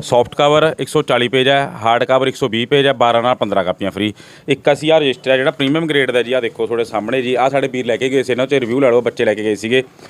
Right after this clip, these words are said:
ਆਹ ਰਜਿਸਟਰ ਸਾਡੇ ਕੋਲੇ ਜੀ, ਇਹ ਵੀ ਸਾਡੇ ਨਾਲ ਬਾਰਾਂ ਨਾਲ ਬਾਰਾਂ ਫ੍ਰੀ ਹੈ ਜੀ। ਉਸੇ ਤਰ੍ਹਾਂ ਪੈਨ ਦੇਖੋ ਜੀ, ਇਹ ਨਹੀਂ ਹੈਗਾ,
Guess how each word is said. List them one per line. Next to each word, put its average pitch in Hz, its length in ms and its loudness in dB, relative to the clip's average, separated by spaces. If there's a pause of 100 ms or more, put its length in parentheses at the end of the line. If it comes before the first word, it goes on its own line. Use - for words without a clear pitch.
(240)
ਆਹ 123 160 6
ਰਜਿਸਟਰ 147 320 0
ਸਾਡੇ 131 180 2
ਕੋਲੇ 131 220 2
ਜੀ, 131 160 -2 (540)
ਇਹ 139 100 2
ਵੀ 190 100 4
ਸਾਡੇ 160 180 2
ਨਾਲ 147 120 0
ਬਾਰਾਂ 120 200 4
ਨਾਲ 110 100 4
ਬਾਰਾਂ 87 260 2
ਫ੍ਰੀ 92 200 -6
ਹੈ 104 60 0
ਜੀ। 92 160 -6
ਉਸੇ 135 280 -2
ਤਰ੍ਹਾਂ 156 220 2
ਪੈਨ 143 260 0
ਦੇਖੋ 135 280 -2
ਜੀ, 147 140 -4 (160)
ਇਹ 147 140 -6
ਨਹੀਂ 165 100 -6
ਹੈਗਾ, 147 200 -2